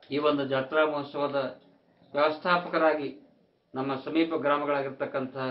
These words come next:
ಗದ್ಲೆಗಾಂವ್, ಶಿರ್ಗಾಪುರ್, ಹಾರ್ಕೋಟ್, ಸರ್ಜೋಳ್ಗ, ಯಲದಗುಂಡಿ, ಸೈದಾಪುರ್, ಹತ್ಯಾಳ್, ಕೊಹಿನೂರ್, ಭೋಸ್ಗ, ಖೇರಡ, ಲೇಂಗ್ಟಿ,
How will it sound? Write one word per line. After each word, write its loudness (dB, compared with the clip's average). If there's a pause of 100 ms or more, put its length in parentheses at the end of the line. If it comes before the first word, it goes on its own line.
(120)
ಗದ್ಲೆಗಾಂವ್, 0
ಶಿರ್ಗಾಪುರ್, -4
ಹಾರ್ಕೋಟ್, -6
ಸರ್ಜೋಳ್ಗ, -2 (200)
ಯಲದಗುಂಡಿ, -6 (120)
ಸೈದಾಪುರ್, -6 (480)
ಹತ್ಯಾಳ್, -2 (100)
ಕೊಹಿನೂರ್, -6
ಭೋಸ್ಗ, -6 (300)
ಖೇರಡ, -4 (280)
ಲೇಂಗ್ಟಿ, -8